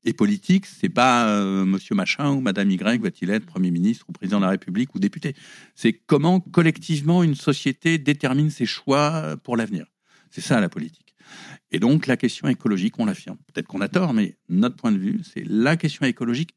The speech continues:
et la question essentiel du vingt et unième siècle. Pour la politique, et la politique maintenant, c'est pas seulement la France, c'est le monde. On est une société planétaire. Et à partir de là, on va utiliser les outils du journalisme, qui sont la vérification de l'information, euh, défricher des champs nouveaux,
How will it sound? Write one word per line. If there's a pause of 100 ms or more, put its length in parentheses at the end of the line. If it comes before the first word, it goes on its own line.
et
la
question (640)
essentiel
du
vingt
et
unième
siècle. (160)
Pour
la
politique,
et
la
politique
maintenant,
c'est
pas
seulement
la
France,
c'est
le
monde. (180)
On
est
une
société
planétaire.
Et
à
partir
de
là, (420)
on
va (160)
utiliser (160)
les
outils
du
journalisme, (180)
qui
sont (420)
la
vérification
de
l'information, (480)
euh,
défricher
des
champs
nouveaux,